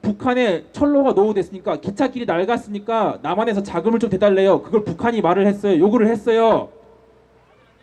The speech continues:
아, 여러분,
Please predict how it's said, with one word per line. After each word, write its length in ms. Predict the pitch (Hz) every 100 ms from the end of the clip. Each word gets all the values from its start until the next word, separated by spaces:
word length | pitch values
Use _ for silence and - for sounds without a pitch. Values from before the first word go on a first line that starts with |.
| _ _
아, 200 | 208 196 139 - - _ _ _ _ _ - _ - _ -
여러분, 480 | 196 277 294 269 135